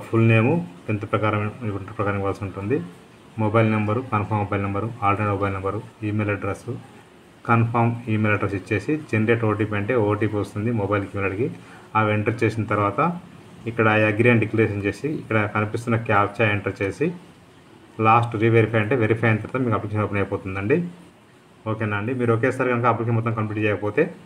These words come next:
second time మళ్ళీ అంటే first సె-, ఇంకొంచెం మిగిలిపోయింది అనుకుంటే అప్పుడు మీరు ఇక్కడ మరలా లాగిన్ అవ్వడానికి already రిజిస్టర్డ్ ఉంది కదా,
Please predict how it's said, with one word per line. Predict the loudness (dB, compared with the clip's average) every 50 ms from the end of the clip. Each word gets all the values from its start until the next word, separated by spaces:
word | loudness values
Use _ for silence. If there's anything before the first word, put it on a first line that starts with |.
| -20 -20 -20 -20 -20 -20 -10 -2
second | 0 2 2 4 2 4 4
time | 4 4 6 4
మళ్ళీ | 4 4 2 0 -2 -4 -6
అంటే | -6 -6 -4 0
first | 0 0 0 0 -6 -12 -10 -4
సె-, | -2 -2 0 0 0
ఇంకొంచెం | 0 0 0 0 2 2 2
మిగిలిపోయింది | 4 2 4 4 2 2 2 0
అనుకుంటే | -2 -2 0 0 0
అప్పుడు | 2 2 0 0 -2 -4 -8 -12 -14 -14 -14 -16 -14 -12 -8 0 4
మీరు | 6 6 6 6
ఇక్కడ | 6 4 4 4 2 0 -2 -6 -10 -16 -18 -20 -20 -20 -14 -6 0 2
మరలా | 4 8 8 8 8 8
లాగిన్ | 8 8 8 6 6 6
అవ్వడానికి | 6 4 4 2 2 0 -2 -2 -2 -6 -12 -16 -18 -20 -20 -20 -18 -20 -20 -20 -20 -20 -10 -2 4 6
already | 8 8 8 8 6 4
రిజిస్టర్డ్ | 2 2 0 -2 0
ఉంది | 2 2 2
కదా, | 2